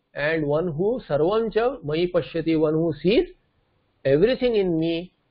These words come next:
Tasya aham na pranashyami. What is this pranashyami? does anyone recall the, the pra-, prapurvaka, this prapurvaka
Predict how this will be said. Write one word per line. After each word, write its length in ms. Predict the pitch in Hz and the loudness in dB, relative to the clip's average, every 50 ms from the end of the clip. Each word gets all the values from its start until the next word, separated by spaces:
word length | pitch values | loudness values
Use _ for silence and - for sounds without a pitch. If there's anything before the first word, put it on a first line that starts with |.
| _ - | _ -2
Tasya 360 | - 156 - - - - 247 254 | -2 -2 -2 0 4 6 6 6
aham 220 | 226 208 233 262 | 6 2 0 -2
na 80 | 262 247 | -6 -8
pranashyami. 880 | - - 175 180 208 233 208 - - 220 226 214 208 208 180 143 - 120 | -6 -4 -4 -2 -2 -4 -8 -6 -4 -2 -2 0 -2 -2 -4 -8 -8 -8
What 160 | 147 165 208 | -8 -6 -6
is 60 | 233 | -6
this 100 | 254 226 | -8 -10
pranashyami? 760 | - - 196 202 226 214 - - 233 240 226 220 214 180 175 - _ _ _ _ _ _ _ _ _ - | -8 -6 -6 -4 -4 -6 -6 -4 -2 0 0 0 -2 -4 -4 -8 _ _ _ _ _ _ _ _ _ 0
does 160 | 160 175 190 196 | 2 2 2 2
anyone 340 | 208 208 208 220 226 220 | 0 0 2 2 2 2
recall 520 | 180 175 180 196 180 185 214 233 233 226 220 | 2 2 2 0 2 0 2 4 4 2 2
the, 440 | 214 226 220 214 202 175 165 - - | 0 -2 -2 0 0 -2 -2 -4 -8
the 180 | 147 139 160 160 - - _ _ - | -8 -6 -6 -6 -6 -10 _ _ -10
pra-, 220 | 180 170 156 - - _ _ - - _ - | -4 -4 -4 -4 -4 _ _ -20 -20 _ 0
prapurvaka, 720 | 165 160 180 214 208 208 214 220 220 220 - - 175 160 | 2 4 4 4 4 0 -2 0 0 0 -2 -2 -6 -8
this 120 | 143 139 131 _ - | -10 -10 -12 _ -2
prapurvaka 800 | 160 165 196 196 208 202 202 208 208 208 202 208 226 247 - | 0 0 0 2 0 0 0 2 0 -2 -2 0 0 0 0